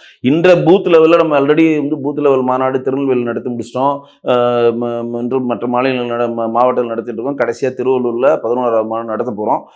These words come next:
So, பூத் லெவல்ல நம்ம ஸ்ட்ராங்கா இருக்கிறப்ப, இன்னும் மக்களுடைய வெள்ளம் இது வந்து உற்சாகப்படுத்துற மாதிரி தான் இருக்கும்.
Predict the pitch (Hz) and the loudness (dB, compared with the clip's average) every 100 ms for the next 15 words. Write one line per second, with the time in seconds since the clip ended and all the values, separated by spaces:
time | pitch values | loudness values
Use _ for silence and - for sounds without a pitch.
0 | _ - 185 165 160 202 190 175 175 180 | _ -2 0 2 0 0 4 6 6 2
1 | 156 139 139 139 151 143 127 120 107 143 | 0 -2 0 0 4 4 2 -2 0 2
2 | 180 135 143 190 220 180 143 - 170 147 | 2 2 -4 -6 -6 -6 -4 0 2 4
3 | 135 127 139 156 139 127 127 156 135 127 | 4 2 0 -2 -4 -2 -2 -4 -6 -2
4 | 196 185 175 143 135 127 123 123 135 113 | 2 2 2 0 -2 -4 -2 2 2 2
5 | 123 113 95 | -4 -8 -10